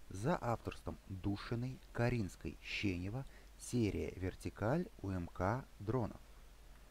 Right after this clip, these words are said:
Раздел первый. Главные особенности природы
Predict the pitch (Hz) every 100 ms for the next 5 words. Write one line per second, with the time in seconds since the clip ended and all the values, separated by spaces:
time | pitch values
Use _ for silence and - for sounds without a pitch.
0 | - - - - - - 95 87 87 104
1 | 143 165 - - - - 135 113 82 57
2 | - - - - 90 117 131 101 82 82
3 | 73 73 - 92 120 143 - - - 117
4 | 101 90 82 98